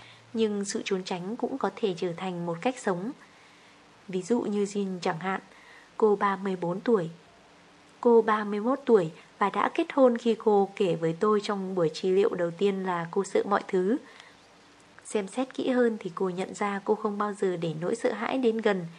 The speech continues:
và đó chính là vấn đề của cô. Như những gì mà cô mô tả, khi tôi đặt mình vào một hoàn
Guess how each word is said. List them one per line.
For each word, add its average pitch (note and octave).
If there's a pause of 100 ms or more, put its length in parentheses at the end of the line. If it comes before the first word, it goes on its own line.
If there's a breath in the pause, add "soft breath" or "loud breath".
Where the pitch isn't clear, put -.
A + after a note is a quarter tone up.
(360 loud breath)
và A#3
đó F#3
chính A3+
là A3
vấn F3
đề G3+
của E3
cô. A3 (720 loud breath)
Như A3
những G3+
gì G3+
mà E3+
cô G#3+
mô G#3+
tả, G#3 (460 loud breath)
khi B3+
tôi A#3
đặt F#3+
mình F3
vào F3
một E3+
hoàn F3+